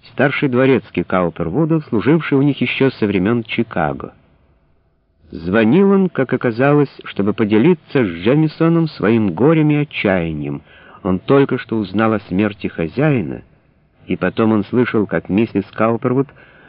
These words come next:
говорила с кем-то по телефону и возводила всякую напраслину на своего мужа. А главное, она даже не разрешает внести его в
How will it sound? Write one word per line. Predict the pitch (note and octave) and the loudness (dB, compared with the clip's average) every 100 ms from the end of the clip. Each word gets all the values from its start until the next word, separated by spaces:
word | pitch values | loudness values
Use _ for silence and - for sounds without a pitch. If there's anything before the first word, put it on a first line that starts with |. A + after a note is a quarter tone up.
| - | -8
говорила | F2 G2+ A2+ C3+ B2+ | -2 2 4 4 2
с | |
кем-то | - B2 A#2+ | 0 -2 -2
по | A2 | -4
телефону | G#2 G2+ F#2+ A#2+ C3+ | -2 -2 0 2 2
и | C3+ | 2
возводила | A2+ G2 F#2+ C3 C3 | 0 0 0 2 0
всякую | - B2+ - B2+ | 0 -4 0 -2
напраслину | A#2+ A#2 A#2 B2+ C#3+ - C3 B2+ | 0 -2 0 0 0 0 0 2
на | A#2+ | 0
своего | - G#2 G2 | 0 0 2
мужа. | G2 F#2+ F2 D#2 - - - | 2 0 -2 -4 -8 -18 -6
А | G#2 | -4
главное, | F2 F2+ C3 B2+ B2+ A2 - | 0 2 4 4 2 0 -4
она | A#2 A2+ | 0 2
даже | A#2 B2+ C3 | 2 2 2
не | |
разрешает | C3 A#2 A#2+ A2+ C3+ D3 B2+ | 2 0 -2 0 2 2 0
внести | A2+ B2+ - - C3 D#3+ | 2 2 2 -2 2 4
его | D3 | 4
в | C3+ | 2